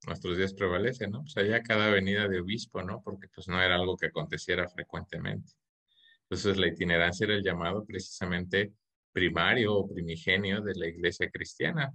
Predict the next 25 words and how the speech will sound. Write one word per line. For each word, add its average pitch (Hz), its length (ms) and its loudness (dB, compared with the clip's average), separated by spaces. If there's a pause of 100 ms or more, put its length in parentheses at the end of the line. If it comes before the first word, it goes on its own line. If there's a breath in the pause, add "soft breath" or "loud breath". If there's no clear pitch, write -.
Si - 140 -12
ustedes 95 320 2
recuerdan 98 460 0
Hechos 98 240 -4
de 98 80 0
los 87 180 -4
Apóstoles, 101 680 -4
se 92 120 -4
dice 85 280 -4
que - 100 -12
los 82 140 -8
cristianos 90 560 -4
eran 90 240 -2
los 80 180 -8
hombres 92 260 -6
del 82 180 -6
camino, 95 640 -2 (220)
¿no? 139 200 -10 (640 loud breath)
Y 98 140 0
Santo 92 300 -2
Domingo, 90 680 4
eh, - 340 -10 (140)
rescatando 82 560 -4
pues 82 220 -4
esa 82 260 -4